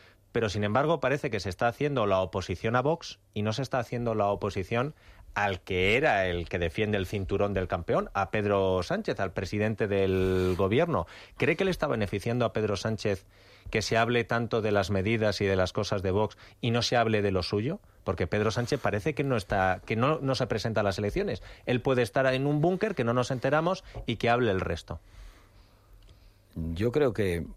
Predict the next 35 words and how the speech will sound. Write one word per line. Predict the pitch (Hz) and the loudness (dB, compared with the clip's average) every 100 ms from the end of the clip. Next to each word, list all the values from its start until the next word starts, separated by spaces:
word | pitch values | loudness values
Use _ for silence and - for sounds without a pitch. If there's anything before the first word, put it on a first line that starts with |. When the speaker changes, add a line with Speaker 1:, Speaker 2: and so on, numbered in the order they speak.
| - _ _ _ - - | -20 _ _ _ -20 -14
Speaker 2:
a | - | -6
Pedro | 104 90 | -4 -2
Sánchez | 101 107 | -2 0
no | 101 | 0
le | 107 | 2
está | 90 - 95 87 78 | 0 -2 0 0 -2
beneficiando | 78 87 90 87 98 101 | -4 -6 -4 -2 0 0
ser | - 90 | -2 -4
Pedro | 101 87 | -2 0
Sánchez | 80 104 - 104 | 0 -2 -2 -4
y | 101 | -4
que | - 87 80 - - - - | -4 -4 -6 -10 -20 -20 -6
la | 101 | -2
mayor | 87 98 95 | 2 0 0
parte | 107 95 | -2 0
de | 107 | 0
los | 92 | 0
españoles, | 92 - 85 117 143 95 | -2 -2 0 2 2 0
la | |
mayor | 76 90 107 | 0 0 0
parte, | - 127 - - | -2 -4 -8 -10
la | 82 | -4
gran | 98 | 0
mayoría, | 104 98 95 101 120 131 - - - - - - - - - - - - | 2 4 4 4 2 -2 -14 -20 -20 -20 -20 -20 -20 -20 -20 -20 -20 -4
ya | 104 | -2
saben | 117 123 | 2 2
que | 98 | 0
Pedro | 78 98 | 0 0
Sánchez | 95 101 104 101 | 0 0 -2 -2
es | |
un | 95 | -2
personaje | 98 - 98 95 101 | -2 -2 -2 0 -2
peligroso, | - - 95 87 113 104 151 175 | -6 -4 -2 2 2 0 -2 -4
sin | - 98 | -6 -4
escrúpulos, | 87 - 113 110 127 156 180 | -4 -2 -2 0 0 0 -4